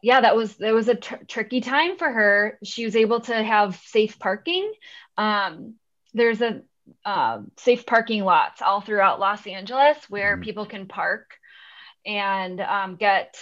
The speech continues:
Speaker 1: support. And that was where she was able to get those vouchers, um, to get into those hotels.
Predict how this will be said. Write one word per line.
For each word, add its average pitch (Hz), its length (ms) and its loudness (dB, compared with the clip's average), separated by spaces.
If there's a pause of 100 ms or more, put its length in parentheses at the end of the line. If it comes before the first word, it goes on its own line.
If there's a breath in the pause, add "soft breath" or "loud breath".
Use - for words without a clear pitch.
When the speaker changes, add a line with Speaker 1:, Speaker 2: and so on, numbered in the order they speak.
(120)
Speaker 1:
support. 196 640 -2 (100)
And 208 160 0
that 202 160 2
was 214 120 0
where 202 180 0
she 208 180 -4
was 208 100 0
able 190 160 -2
to 202 60 -2
get 190 100 -4
those 180 220 -2
vouchers, 233 840 0 (500 soft breath)
um, 180 580 -4 (460)
to 233 120 -4
get 196 160 2
into 208 160 -6
those 190 200 -2
hotels. 190 760 -2